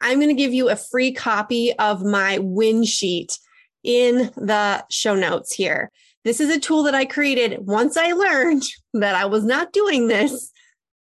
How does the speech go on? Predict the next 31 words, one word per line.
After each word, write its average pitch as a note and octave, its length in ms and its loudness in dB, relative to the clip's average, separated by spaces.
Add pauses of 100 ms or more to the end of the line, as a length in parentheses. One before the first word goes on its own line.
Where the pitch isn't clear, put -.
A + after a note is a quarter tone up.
(180)
This A3 140 -4
is C#4 100 2
a D4+ 80 2
tool D#4 200 0
that D4+ 100 2
I C#4 100 2
created C4+ 360 0
to C4 80 -2
prompt C4+ 460 0
myself A#3+ 500 0
to A3+ 100 -4
keep A#3+ 320 -2
track B3 500 -4
of A3 220 -4
things G#3 260 0
that G#3 160 -2
were G3 100 0
happening, G3 640 -4 (440)
um, G3+ 240 0
on A#3 140 2
a A#3+ 60 4
regular B3 440 2
basis, A3 500 -2
whether A3+ 340 0
that A#3+ 220 2
was, G#3+ 240 0
like, - 200 -6
you C4 160 0
know, C4+ 100 4
your B3 220 2
wins, C4 680 0